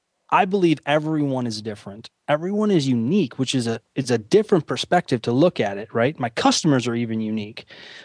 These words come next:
Um, and I have to figure out what is it that makes you unique. Well, I can't service everyone. I can't even service, uh, it, you know, if we had, if everyone in this call right now said, "Hey,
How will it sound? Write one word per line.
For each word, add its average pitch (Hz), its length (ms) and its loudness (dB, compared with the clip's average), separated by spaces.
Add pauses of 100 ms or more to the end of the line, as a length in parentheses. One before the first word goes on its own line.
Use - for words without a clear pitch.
(140)
Um, 113 420 2 (200)
and 147 80 2
I - 20 4
have 196 120 2
to 175 80 2
figure 208 340 4
out 147 260 2 (680)
what 175 200 2
is 175 200 6
it 135 100 0
that 131 140 0
makes 139 260 0
you 131 80 0
unique. 123 480 0
Well, 143 280 2 (200)
I 196 140 2
can't 175 280 -6
service 160 460 -4
everyone. 101 480 -10 (220)
I 214 140 2
can't 175 280 2
even 127 220 0
service, 127 460 -2
uh, 151 120 2
it, 160 160 0
you 165 80 4
know, 156 100 6
if - 120 -4
we 233 160 2
had, 175 420 4 (440)
if 156 100 -12
everyone 254 440 4
in 220 100 2
this 196 140 -2
call 170 320 4
right 143 160 4
now 147 120 2
said, 135 180 -2
"Hey, 143 200 2